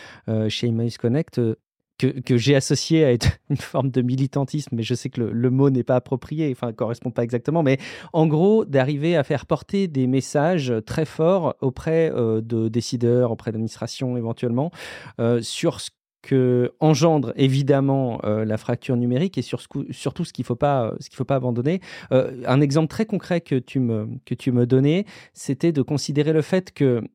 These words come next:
euh, cette évolution, euh, elle va pas, enfin, ça va pas s'arrêter, en fait. Cette fracture numérique va pas s'arrêter avec, euh,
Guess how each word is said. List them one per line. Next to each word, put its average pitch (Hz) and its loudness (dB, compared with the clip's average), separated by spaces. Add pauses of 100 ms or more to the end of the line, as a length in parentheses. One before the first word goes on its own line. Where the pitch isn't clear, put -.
(140)
euh, 113 -4
cette - -4
évolution, 143 0
euh, 110 -2
elle 107 -8
va 107 -4
pas, 123 -6 (580)
enfin, 117 -8
ça 156 2
va 147 6
pas 214 2
s'arrêter, 139 2
en 117 0
fait. 143 0
Cette 117 -2
fracture 143 -2
numérique 135 0
va 131 2
pas 160 0
s'arrêter 143 0
avec, 123 -2
euh, 107 -2